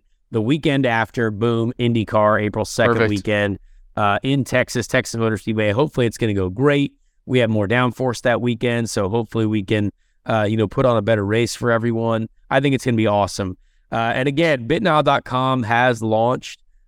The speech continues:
Speaker 1: um, and it's an awesome website, honestly. It's very, very cool. If you guys haven't signed up, please do. It's super simple to use, honestly. Create an avatar. Ben, I gotta get you to get on there and create
Speaker 2: Sure.
Speaker 1: an avatar, 'cause
Speaker 2: Absolutely.
Speaker 1: my avatar
Speaker 2: Yeah.
Speaker 1: looks great. I'm not gonna lie, we're running around there. Todd,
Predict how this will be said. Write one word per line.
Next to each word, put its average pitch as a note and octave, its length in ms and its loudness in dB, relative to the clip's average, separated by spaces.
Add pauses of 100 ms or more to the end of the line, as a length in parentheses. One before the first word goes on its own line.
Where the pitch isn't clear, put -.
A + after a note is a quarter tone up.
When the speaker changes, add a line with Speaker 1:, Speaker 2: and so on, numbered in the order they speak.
(120)
Speaker 1:
um, G#2 720 0 (300)
and C#3 140 4
it's - 120 -2
an C3+ 80 0
awesome B2+ 340 2
website, G#2+ 380 2
honestly. G2+ 320 -2
It's G2 100 -4
very, B2+ 220 0
very C3 180 0
cool. A#2 320 -2
If G#2 120 -4
you A#2 80 -4
guys C3 200 2
haven't C3 220 0
signed A#2 280 -2
up, A2+ 180 0
please A#2+ 360 -4
do. A2+ 360 0 (720)
It's B2 200 -2
super A#3+ 320 -2
simple F3+ 320 -2
to B2+ 60 -2
use, D3 200 0
honestly. F#2 340 -8
Create E3 320 0
an E3 60 0
avatar. D#3+ 640 -2 (420)
Ben, D#3 180 2
I D#3+ 120 2
gotta E3+ 160 2
get D3 200 -2
you E3+ 120 -2
to C#3 60 -4
get C3 160 2
on B2+ 160 2
there B2 140 2
and A#2 80 -4
create B2 260 0
Speaker 2:
Sure. C3+ 120 4
Speaker 1:
an D3 80 4
avatar, B2 280 0
'cause A#2+ 140 2
Speaker 2:
Absolutely. C#3 260 4
Speaker 1:
my C#3+ 60 4
avatar C3+ 280 0
Speaker 2:
Yeah. A#2+ 80 4
Speaker 1:
looks A#2+ 200 -4
great. C3 380 0 (420)
I'm B2 100 0
not C3 180 2
gonna B2 120 0
lie, B2 220 4
we're B2 140 -2
running C3 260 2
around B2+ 300 0
there. B2+ 180 2
Todd, C3+ 540 0